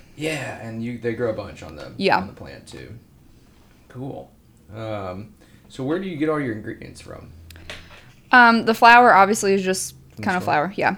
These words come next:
Speaker 1: Cool.
Speaker 2: Um, eggs as well, just from the store.
Speaker 1: Cool.
Speaker 2: Then all the added ingredients, um, like the garlic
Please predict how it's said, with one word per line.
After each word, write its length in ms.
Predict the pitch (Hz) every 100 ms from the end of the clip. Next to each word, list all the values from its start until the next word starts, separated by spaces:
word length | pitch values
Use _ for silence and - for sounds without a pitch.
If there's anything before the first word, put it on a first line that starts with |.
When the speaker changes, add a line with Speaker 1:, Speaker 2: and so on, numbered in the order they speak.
| -
Speaker 1:
Cool. 120 | 104 - - 220
Speaker 2:
Um, 380 | 214 202 185 -
eggs 580 | 196 196 190 190 196 -
as 140 | 202 185
well, 200 | 185 180
just 120 | 180
from 100 | 196
the 60 | 180
store. 400 | - 175 170 175 -
Speaker 1:
Cool. 120 | 120 185
Speaker 2:
Then 440 | 202 208 202 196
all 320 | - 196 214
the 340 | 208 202 190 -
added 320 | 180 202 233 262
ingredients, 880 | 254 247 262 254 254 254 240 - - - _ - _ _ -
um, 240 | 202 196
like 140 | 196 196
the 140 | -
garlic 720 | 139 208 226 240 247 240 240